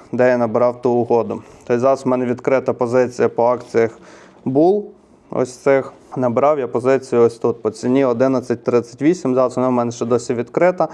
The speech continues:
І ціна пішла далі вверх. От сьогодні на відкритті ринку трохи відкотилась і зараз далі перебуває в фазі росту. Також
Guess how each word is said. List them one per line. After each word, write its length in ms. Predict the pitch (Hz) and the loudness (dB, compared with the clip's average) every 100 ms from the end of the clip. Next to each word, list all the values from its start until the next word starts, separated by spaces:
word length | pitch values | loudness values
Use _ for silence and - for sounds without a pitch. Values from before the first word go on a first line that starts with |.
| - | -6
І 260 | - 147 151 | -2 2 2
ціна 360 | - 123 131 139 | 0 0 0 0
пішла 320 | - - 120 | -4 -2 0
далі 320 | 123 120 113 | 2 2 0
вверх. 440 | 110 160 180 180 - - | 0 0 -2 -8 -8 -4
От 140 | 113 | -2
сьогодні 300 | - 117 117 | 0 0 2
на 100 | 113 | 0
відкритті 460 | 113 113 117 123 117 | -2 -4 -4 0 0
ринку 260 | 110 113 | 0 -4
трохи 320 | - 127 123 | -2 -2 -2
відкотилась 800 | 113 - 131 - 160 160 127 - | -6 -4 -4 2 2 2 0 -2
і 160 | 135 135 | 0 2
зараз 400 | 113 120 113 - | 2 0 -2 -4
далі 280 | 123 120 120 | -2 0 -2
перебуває 680 | 117 107 110 113 123 120 117 - - - - | -4 -4 -2 0 2 0 -4 -12 -20 -20 -12
в 240 | 110 117 113 | -2 0 0
фазі 440 | - 120 113 113 110 - | 0 0 0 -4 -6 -4
росту. 600 | 123 123 117 113 - 110 - - - - - - | 0 2 0 -2 -8 -10 -10 -20 -20 -20 -20 -4
Також 520 | 131 123 147 127 - | -2 0 0 0 -6